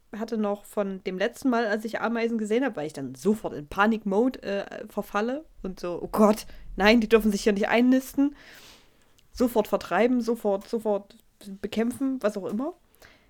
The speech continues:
Äh, hatte ich noch so Köderdosen da, die habe ich dann gestern sofort <laughs> ausgelegt und hab, ähm, gehofft, dass ich die, weil ich im Internet gelesen hab, so Hausmittel gegen Ameisen,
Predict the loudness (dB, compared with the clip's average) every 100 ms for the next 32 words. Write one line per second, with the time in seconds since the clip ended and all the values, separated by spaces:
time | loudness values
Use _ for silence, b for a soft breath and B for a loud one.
0 | b -4 -2 0 -2 -4 -4 -4 -4 -8
1 | -6 -2 -2 -2 -4 -6 -8 -6 -4 -4
2 | -8 -8 -8 -10 -8 -8 -6 -6 -8 -12
3 | _ _ _ _ -2 0 2 2 0 -2
4 | -14 -6 -4 -4 -8 -6 2 0 0 -12
5 | -8 -6 -6 -10 B B B B B B
6 | B _ _ _ _ _ _ -20 -2 0
7 | 0 -2 -2 -2 -8 -8 -8 -8 -14 -10
8 | -8 -2 -2 -2 -6 -6 -10 -6 -6 -6
9 | -10 _ -6 -6 -8 -6 -6 -6 -10 -2
10 | 0 0 -2 -6 -12 -6 -6 -4 -6 -4
11 | -6 -8 -14 -10 -6 -4 -2 -2 -2 -6